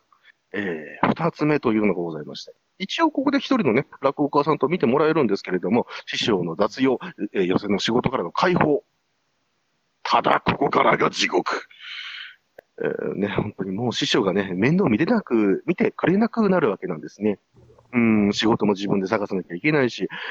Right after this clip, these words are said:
まあ、野に放たれるわけですから、大体気持ちいい思いをしているのはこの方々と。えー、まあね、本当に勝手に餌を与えないでください。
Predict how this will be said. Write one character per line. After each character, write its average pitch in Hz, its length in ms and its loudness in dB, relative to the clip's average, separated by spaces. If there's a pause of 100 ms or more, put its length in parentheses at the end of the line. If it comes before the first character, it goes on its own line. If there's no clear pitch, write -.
(120)
ま 110 300 4
あ、 98 40 0
野 127 120 4
に 113 120 4
放 110 220 4
た 123 100 2
れ 117 80 2
る 107 100 2
わ 107 80 2
け 101 100 -14
で 92 100 -2
す - 80 -20
か - 80 0
ら、 139 140 4 (500)
大 180 180 2
体 294 220 0
気 240 80 2
持 240 160 4
ち 226 140 2
い 208 40 2
い - 20 2 (220)
思 160 180 2
い 151 60 4
を 147 60 2
し - 60 -4
て 165 80 2
い - 20 0
る 165 60 2
の 202 80 4
は 220 80 2
こ - 120 -4
の 107 100 -2
方 95 180 -2
々 82 180 -4
と。 - 220 -12 (760)
え 110 420 4
ー、 - 40 -10
ま 120 100 2
あ 104 40 2
ね、 101 120 2
本 117 160 -2
当 107 80 -2
に 98 60 -4
勝 - 180 -4
手 117 100 -6
に 110 220 4
餌 110 220 0
を 90 120 2
与 104 160 2
え 98 40 0
な 95 80 0
い - 20 2
で 90 60 -4
く 90 80 -6
だ 87 80 -2
さ - 160 0
い。 - 40 -4